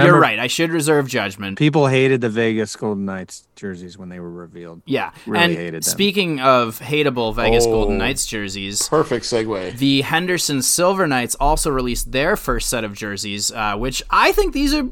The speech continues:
Speaker 2: these are pretty good. I mean, if it's really
Speaker 1: Whoa.
Speaker 2: in the exact same vein as the
Speaker 3: Mm-hmm.
Speaker 2: Golden Knights jerseys, but I think it's kind of a cool twist. Like, they replaced everything that would be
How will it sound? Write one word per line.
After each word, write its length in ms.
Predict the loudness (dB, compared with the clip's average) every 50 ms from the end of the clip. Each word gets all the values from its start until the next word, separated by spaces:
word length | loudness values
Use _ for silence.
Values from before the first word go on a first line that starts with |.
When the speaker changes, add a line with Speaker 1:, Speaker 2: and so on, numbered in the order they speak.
| -6
Speaker 2:
these 180 | -4 -2 -2 -2
are 40 | -2
pretty 240 | -2 -2 -2 -2 -2
good. 300 | -2 0 4 4 4 4
I 80 | 2 -2
mean, 140 | -2 -4
if 160 | -4 -6 -6 -4
it's 320 | -6 -2 -2 -2 -4 -4
really 380 | -4 -4 -2 0 0 0 0 -2
Speaker 1:
Whoa. 320 | -2 0 2 4 6 6
Speaker 2:
in 60 | 6 6
the 80 | 4 2
exact 340 | 2 0 0 0 0 0 0
same 300 | -2 -2 -2 -2 -2 0
vein 380 | 0 0 0 0 0 -2 -2 -4
as 320 | -4 -4 -4 -4 -6 -8 -10
the 360 | -8 -8 -6 -4 -4 -4 -4
Speaker 3:
Mm-hmm. 220 | -4 -6 -8 -6
Speaker 2:
Golden 340 | -2 2 2 2 2 2 -2
Knights 240 | 0 -2 -2 -4 -6
jerseys, 520 | -6 -6 -4 -4 -4 -4 -4 -4 -4 -6
but 160 | -6 -6 -6
I 120 | -4 -4 -4
think 200 | -4 -6 -6 -4
it's 140 | -6 -6 -4
kind 260 | -2 0 0 0 0
of 60 | -2
a 60 | -2 -2
cool 260 | 0 2 2 2 2
twist. 400 | 0 -4 -6 -6 -6 -6 -6 -4
Like, 220 | -2 -4 -4 -6 -10 -20 -20 -18 _
they 140 | -2 0 0
replaced 400 | 0 0 0 0 0 0 0 0
everything 460 | 0 0 -2 -4 -2 -2 -2 -2 -2
that 160 | -4 -4 -4
would 240 | -4 -4 -4 -2 -2
be 240 | -4 -4 -4 -4